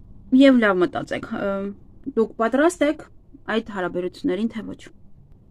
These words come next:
Ֆինանսական և աշխատանքային առումով ընդլայնեք ձեր սոցիալական շրջանակը,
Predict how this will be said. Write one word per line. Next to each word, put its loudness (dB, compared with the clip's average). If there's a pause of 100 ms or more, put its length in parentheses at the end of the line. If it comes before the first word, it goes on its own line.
(220)
Ֆինանսական 8
և 4
աշխատանքային -2
առումով -2 (1300)
ընդլայնեք 6
ձեր 0
սոցիալական -2
շրջանակը, -8